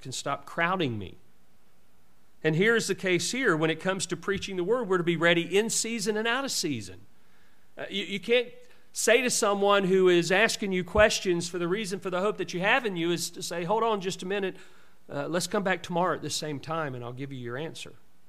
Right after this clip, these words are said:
People aren't willing to wait for that. They want to know now.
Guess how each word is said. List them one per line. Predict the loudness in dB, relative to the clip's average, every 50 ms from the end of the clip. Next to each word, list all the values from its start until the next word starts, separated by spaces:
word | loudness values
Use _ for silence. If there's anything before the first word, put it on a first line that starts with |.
| -18 -18 -18 -20 -20 -20 -20 -18 -18 -18 -18 -14 -10
People | -8 -6 -4 -2
aren't | 0 0 0 0 -2 -6 -12 -16 -16 -16 -16 -16 -16 -16 -12 -6
willing | -2 0 2 2 2 2
to | 4
wait | 4 4 4 2 0
for | -2 -2 -2 -2
that. | -2 -2 -4 -4 -4
They | -4 -2
want | 0 0 0 0
to | 0
know | 0 -2 -2 -2
now. | -2 -2 -2 -2 -4 -6 -8